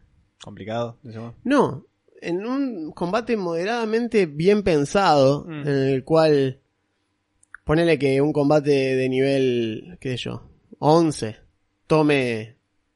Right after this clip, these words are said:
Speaker 2: cinco rounds.
Speaker 1: Sí.
Speaker 2: No mucho más que eso.
Speaker 1: No, no.
Speaker 2: Eh, casi que,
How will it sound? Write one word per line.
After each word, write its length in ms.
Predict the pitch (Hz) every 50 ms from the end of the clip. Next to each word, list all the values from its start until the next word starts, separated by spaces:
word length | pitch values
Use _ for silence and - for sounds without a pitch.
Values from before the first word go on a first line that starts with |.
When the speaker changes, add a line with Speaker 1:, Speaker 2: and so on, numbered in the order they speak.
| _ _ _ _ _ _ _ _ _ _ _ _ _ _ _ _ _ _ _ _ - _ - _ _
Speaker 2:
cinco 400 | - - 170 165 156 139 135 123
rounds. 440 | 127 131 123 113 104 110 - _ _ _ _ _ _ _ _ _ _ _ _ _ _ _
Speaker 1:
Sí. 180 | - - 196 139 -
Speaker 2:
No 140 | 147 147 139
mucho 220 | 139 135 - 127
más 160 | 120 117 -
que 140 | - 117 107
eso. 180 | 107 - - 160
Speaker 1:
No, 200 | 151 139 135 131
no. 200 | 120 117 135 _ _ _ _ _ _ _ _ _ _ _ -
Speaker 2:
Eh, 720 | 139 139 135 131 123 120 120 117 117 117 123 - - _ _ _ -
casi 360 | - 185 180 - 208 185 143
que, 800 | 156 151 143 139 135 131 131 127 123 120 117 113 110 - - 90